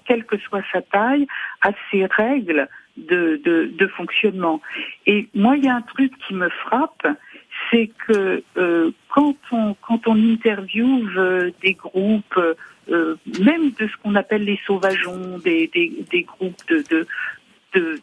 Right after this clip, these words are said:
non pas de gros délinquants, mais disons de gens qui respectent pas beaucoup les règles, il y a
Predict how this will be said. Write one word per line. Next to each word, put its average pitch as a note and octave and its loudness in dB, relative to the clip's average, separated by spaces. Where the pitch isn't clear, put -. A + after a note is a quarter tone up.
non F3+ -2
pas G3 -2
de F3 -4
gros G#3 -2
délinquants, G3+ -2
mais F#3+ -2
disons F#3 -2
de F#3 0
gens A3 -2
qui - -8
respectent G3+ -4
pas G#3 0
beaucoup F#3+ -6
les F3+ -2
règles, G#3 0
il F#3 -2
y G#3+ 4
a G3 -4